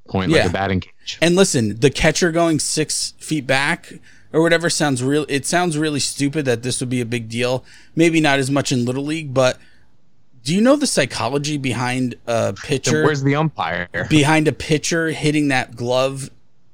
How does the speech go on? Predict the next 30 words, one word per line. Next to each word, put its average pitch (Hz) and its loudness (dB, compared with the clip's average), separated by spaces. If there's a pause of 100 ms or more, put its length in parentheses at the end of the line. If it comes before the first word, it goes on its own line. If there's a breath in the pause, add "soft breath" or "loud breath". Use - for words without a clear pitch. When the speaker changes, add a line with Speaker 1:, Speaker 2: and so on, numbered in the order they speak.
(120)
Speaker 2:
from 120 -4
sixty 139 -4
feet 135 -6
six - -4
inches, 131 -4 (580 soft breath)
uh, 117 2
in 123 2
major 127 0
leagues? 131 -6
Like, 123 2
if 120 -4
they 139 2
were 180 2
to 147 0
suggest 127 -2
that 123 0
in 131 -2
some 139 -2
way, 143 -2 (480 soft breath)
uh, 110 2
on 117 0
a 110 0
pony 143 2
league 139 -4
level 139 0 (460)
at 131 -2
that 139 0
point, 147 -2
like, 117 -4 (200)
not 131 -2